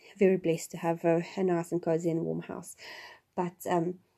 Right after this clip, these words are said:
hope you guys are well. And guys, just believe in yourself, guys and girls. Just believe in yourself. Believe that you can achieve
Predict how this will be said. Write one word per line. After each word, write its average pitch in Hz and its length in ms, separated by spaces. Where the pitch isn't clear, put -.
hope 220 180
you 220 60
guys 202 280
are 190 60
well. 175 360
And 190 240
guys, 208 300
just - 260
believe 240 320
in 226 100
yourself, 185 420
guys 170 240
and 180 120
girls. 160 280
Just 226 180
believe 196 280
in 180 80
yourself. 170 440
Believe 185 360
that 175 180
you 226 100
can 240 140
achieve 220 380